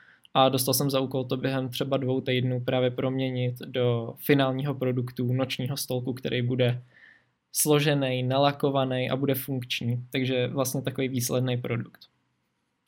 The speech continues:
A kdybych to měl tak nějak shrnout, tak si myslím, že to studium tam bylo hrozně dobře vymyšlený. Mě to vyhovovalo a myslím si, že pokud to takhle nemají školy v Česku na průmyslový design, tak si myslím, že to je určitě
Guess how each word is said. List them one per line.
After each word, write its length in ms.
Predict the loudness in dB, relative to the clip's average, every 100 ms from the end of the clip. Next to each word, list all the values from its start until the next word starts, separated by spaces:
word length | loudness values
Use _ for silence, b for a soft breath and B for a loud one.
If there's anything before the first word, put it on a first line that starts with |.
| _ -4
A 60 |
kdybych 420 | -4 -4 -6 -6 -2
to 100 | 0
měl 160 | 0
tak 180 | 0 -4
nějak 200 | -4 -6
shrnout, 460 | -4 -2 0 -2 -4
tak 160 | -6
si 100 | -4
myslím, 260 | -4 -2 0
že 120 | -2
to 120 | -2
studium 420 | -6 -4 -2 -2
tam 200 | 0 -2
bylo 140 | -2 -2
hrozně 320 | -2 -2 0
dobře 240 | 0 0
vymyšlený. 600 | 0 0 0 0 -2 -2 -4 b b b b b b 0
Mě 180 | 2
to 200 | 4 2
vyhovovalo 840 | 4 2 2 2 2 2 2 0 0
a 60 | 0
myslím 380 | 0 -2 -2
si, 240 | -2 0 0
že 260 | 0 0 -2 b b b b _
pokud 340 | 0 0 0 -2
to 500 | 0 2 2 0 0
takhle 260 | 2 4 4
nemají 420 | 4 4 2 -2
školy 360 | -6 -2 -2 -2
v 40 |
Česku 380 | 0 0 0 -2
na 120 | -2
průmyslový 560 | -2 -2 0 0 2 2
design, 300 | 2 0 0
tak 180 | -4 -4
si 100 | -4
myslím, 200 | -2 -2
že 100 | -2
to 80 |
je 60 | 0
určitě 500 | -2 -4 -2 -2 -2